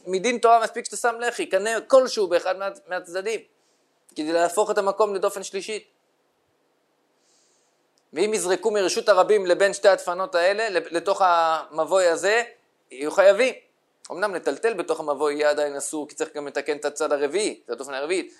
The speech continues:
אבל מהתורה זה כבר נחשב רשות היחיד, המקום הזה. ולכן לעניין סוכה ושבת יחד, כי זה גם סוכות וגם שבת ביחד, סוכה כזאת תהיה כשרה, וזה באמת ככה ההלכה.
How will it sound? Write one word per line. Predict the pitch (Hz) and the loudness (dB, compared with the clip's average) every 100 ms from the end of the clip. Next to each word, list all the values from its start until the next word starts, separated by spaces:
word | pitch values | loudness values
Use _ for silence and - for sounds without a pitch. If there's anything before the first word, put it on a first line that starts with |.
| - | -8
אבל | 139 | -4
מהתורה | 151 151 185 214 | -2 -2 2 2
זה | 233 | 2
כבר | 214 208 | 0 -2
נחשב | - 220 | 0 0
רשות | 196 220 208 | 0 -4 -2
היחיד, | 202 226 240 - - | -2 -2 -6 -10 -12
המקום | 135 131 127 | -8 -6 -6
הזה. | 110 95 - _ _ - - | -8 -12 -20 _ _ -20 -14
ולכן | 147 160 233 226 | -6 0 0 2
לעניין | 220 214 233 240 | 0 0 -2 -2
סוכה | - 214 214 190 208 - _ _ _ _ _ _ _ _ _ _ _ _ 143 135 | -2 -2 4 4 4 -2 _ _ _ _ _ _ _ _ _ _ _ _ -20 -4
ושבת | 196 202 196 214 208 | -2 2 6 6 4
יחד, | 196 175 190 185 | 2 2 2 -2
כי | 160 | -2
זה | 160 | 2
גם | 196 196 | 2 2
סוכות | 202 196 175 | -4 -6 -4
וגם | 180 180 | -6 -4
שבת | 180 175 | -4 -4
ביחד, | 160 156 139 - 151 - _ _ _ _ _ _ _ _ _ _ _ _ _ _ _ _ - - - - - | -2 0 0 -2 -8 -8 _ _ _ _ _ _ _ _ _ _ _ _ _ _ _ _ -20 -20 -20 -14 -4
סוכה | 196 208 196 | 2 4 4
כזאת | 220 208 214 | 2 0 -2
תהיה | 214 233 | -2 -2
כשרה, | 226 254 254 302 302 - _ _ _ _ _ _ _ _ _ _ _ _ _ - | 0 0 2 4 2 -2 _ _ _ _ _ _ _ _ _ _ _ _ _ -12
וזה | 147 147 | -4 0
באמת | 160 175 190 | 2 2 2
ככה | 214 190 190 | 0 2 2
ההלכה. | 175 139 - 302 | 2 2 4 6